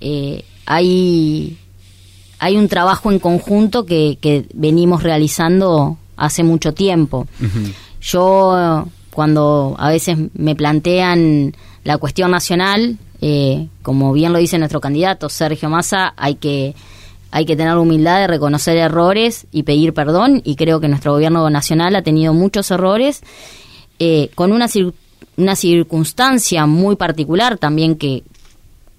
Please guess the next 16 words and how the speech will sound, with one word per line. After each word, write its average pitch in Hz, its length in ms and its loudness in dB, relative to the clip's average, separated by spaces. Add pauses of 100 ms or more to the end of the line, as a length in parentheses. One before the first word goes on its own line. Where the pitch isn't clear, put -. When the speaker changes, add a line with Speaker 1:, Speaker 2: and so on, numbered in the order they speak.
(100)
Speaker 1:
eh, 135 380 -2
tuvo 175 320 4
este, 147 480 0
este 156 260 -2
gobierno, 247 580 2
porque 151 300 -6
tuvo 156 440 2 (240)
la 156 180 -2
pandemia, 185 420 0
creo 175 300 0
que 151 260 0 (480)
a 156 120 -2
todas 226 360 0
las 165 120 -2
personas 165 500 -2 (180)
nos, 147 560 0